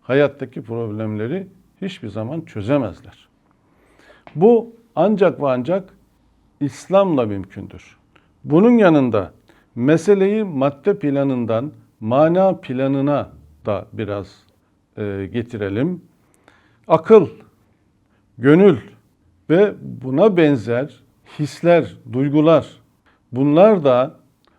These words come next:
hatta beş duyu, bütün bunların hepsi bir sistem dahilinde çalışmaktadır. Allah Teala böyle yaratmıştır. Matematikte,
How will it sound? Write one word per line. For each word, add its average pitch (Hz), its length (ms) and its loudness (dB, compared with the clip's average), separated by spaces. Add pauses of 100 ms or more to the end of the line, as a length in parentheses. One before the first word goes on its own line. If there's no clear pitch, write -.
hatta 180 500 -2
beş 156 420 2
duyu, 139 280 -2 (340)
bütün 214 360 -4
bunların 131 380 -2
hepsi 113 520 -10 (360)
bir 160 120 -4
sistem 143 540 -10
dahilinde 113 520 -4
çalışmaktadır. 98 1000 -18 (120)
Allah 135 360 -4
Teala 139 380 -6
böyle 110 260 -2
yaratmıştır. 104 960 -6 (1040)
Matematikte, 202 960 6